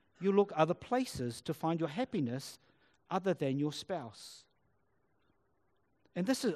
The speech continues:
often a place where all sorts of things can take place,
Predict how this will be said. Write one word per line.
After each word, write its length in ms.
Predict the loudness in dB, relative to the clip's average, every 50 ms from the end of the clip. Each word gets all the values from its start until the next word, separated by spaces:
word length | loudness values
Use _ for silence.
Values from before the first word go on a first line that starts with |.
| 0
often 400 | 0 -2 -2 2 2 2 4 6 4
a 60 | 4
place 380 | 2 4 4 4 4 4 0
where 360 | 0 2 4 6 6 4 4 0 -6 -18 -20 -20 _ _
all 280 | 2 4 4 4 2 0
sorts 500 | -2 -8 -4 2 2 2 2 2 0 -2
of 100 | -4 -4
things 340 | 0 0 2 2 2 0 -2
can 160 | -2 -4 -4
take 340 | -2 -4 -6 -6 -6 -10 -14
place, 640 | -10 -10 -8 -8 -8 -10 -10 -12 -12 -12 -12 -16